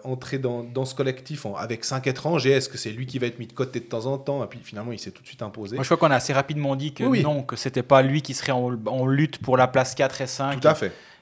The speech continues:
Speaker 2: Et, et effectivement, c'est ce qui fait, et moi, sa, sa capacité, on parlait de Miranda à, à protéger le puck, à se faire de l'espace,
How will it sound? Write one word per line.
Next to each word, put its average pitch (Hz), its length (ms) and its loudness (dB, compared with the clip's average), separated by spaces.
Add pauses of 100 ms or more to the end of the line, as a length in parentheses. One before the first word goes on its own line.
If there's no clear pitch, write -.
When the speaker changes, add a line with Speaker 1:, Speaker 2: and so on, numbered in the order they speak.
Speaker 2:
Et, 113 100 -6
et 113 380 -2
effectivement, 139 520 -2
c'est 113 560 -2 (380)
ce - 140 -10
qui - 160 -6
fait, 151 360 6
et 135 200 0
moi, 143 180 6
sa, 135 280 2
sa 127 160 0
capacité, 151 640 6
on 131 120 0
parlait 151 300 8
de 135 100 0
Miranda 143 600 6
à, 123 300 2
à 123 60 2
protéger 143 380 -2
le 135 60 -4
puck, 143 220 2
à 135 60 0
se - 140 -6
faire 143 160 6
de 143 60 4
l'espace, - 420 6